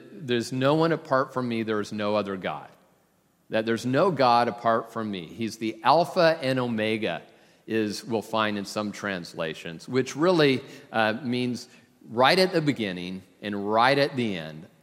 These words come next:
eternally existent. And then later on in the Bible, in the last book of the Bible, we find this claim, uh, as well. Uh, "I am the Alpha and the Omega," says the Lord God, "who is and who was and who is to come,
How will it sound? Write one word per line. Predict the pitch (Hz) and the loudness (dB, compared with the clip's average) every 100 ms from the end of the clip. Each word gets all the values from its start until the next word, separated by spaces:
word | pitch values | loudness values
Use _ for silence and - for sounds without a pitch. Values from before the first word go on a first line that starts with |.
| _ - | _ -12
eternally | 107 - - 139 147 139 139 131 151 | -12 -6 0 2 2 2 2 0 -4
existent. | 107 95 95 107 - 76 69 _ _ _ - - - | -10 -6 -6 -6 -8 -16 -18 _ _ _ -20 -16 -2
And | 165 | 4
then | 202 | 6
later | 180 160 147 143 | 6 6 6 6
on | 175 220 | 6 4
in | 165 | 2
the | 120 | 2
Bible, | 120 123 123 120 | 4 4 2 2
in | |
the | 120 | 4
last | 139 147 156 - | 6 6 4 0
book | 139 117 | -4 -2
of | |
the | 107 | 2
Bible, | 104 104 131 | 4 6 4
we | 123 123 | 2 0
find | - 113 113 | 2 2 2
this | 117 117 | 0 -4
claim, | - 127 113 113 110 - - - - | -4 0 0 0 -2 -12 -20 -12 0
uh, | 110 107 117 - | 4 4 2 2
as | 120 113 | 0 0
well. | 120 131 123 95 82 - - - - - | 2 6 6 4 0 -12 -20 -20 -4 2
Uh, | 113 | 4
"I | 139 147 | 6 4
am | 147 | 4
the | 139 127 | 4 6
Alpha | 147 196 190 180 | 6 6 2 0
and | 143 147 | 0 2
the | 143 | 2
Omega," | 135 113 113 107 | 2 2 0 0
says | 95 - 107 | -4 -4 -2
the | 113 | -4
Lord | 107 107 127 143 | -2 2 2 2
God, | 104 92 92 101 - - | 2 4 2 0 -10 -6
"who | 123 117 | -2 0
is | 139 147 170 165 160 - | 2 4 6 4 0 -8
and | 104 | -10
who | 95 95 | -8 -8
was | 95 110 123 127 123 - - - | 0 4 6 4 0 -6 -18 -18
and | - 98 | -10 -8
who | 95 - | -8 -2
is | 127 135 131 - | 0 2 0 -6
to | 135 | -8
come, | 127 - 80 73 | -8 -12 -14 -14